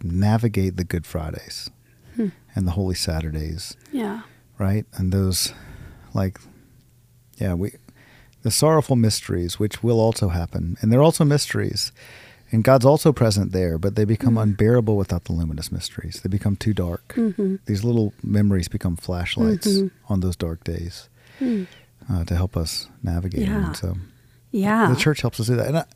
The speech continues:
Speaker 1: I, I also, you know, in my own life, I, I'm, I'm navigating, um,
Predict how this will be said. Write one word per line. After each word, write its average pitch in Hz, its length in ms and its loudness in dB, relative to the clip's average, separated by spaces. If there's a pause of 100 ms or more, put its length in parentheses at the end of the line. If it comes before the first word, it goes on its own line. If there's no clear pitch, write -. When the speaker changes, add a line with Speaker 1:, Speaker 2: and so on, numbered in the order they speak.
(140)
Speaker 1:
I, 151 100 0 (180)
I 156 60 4
also, 185 380 2 (2750)
you 127 80 0
know, 123 100 4 (120)
in 117 100 -2
my 117 160 4
own 135 140 2
life, 107 460 0 (140)
I, 107 120 -2 (160)
I'm, 98 340 -2 (800)
I'm 107 140 2
navigating, 101 800 0 (520)
um, 90 460 -6